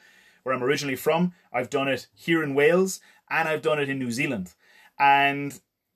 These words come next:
one of the things that you need to do as a personal trainer on the floor of the gym is walk around and just talk to people,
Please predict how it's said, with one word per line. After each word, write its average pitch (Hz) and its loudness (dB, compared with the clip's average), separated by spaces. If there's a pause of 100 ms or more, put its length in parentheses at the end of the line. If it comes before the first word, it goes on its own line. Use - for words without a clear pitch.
(120)
one 202 2
of 226 4
the 202 2
things 190 0
that 139 -2
you 139 -6
need 147 -10
to 127 -10
do 147 -6
as 123 -4
a 120 2
personal 147 -6
trainer 151 -4
on 135 -4
the 120 -6
floor 165 2
of 123 2
the 120 -4
gym 214 -4
is 120 -10
walk 143 0
around 135 -2
and 117 -10
just - -8
talk 196 0
to 113 -10
people, - -20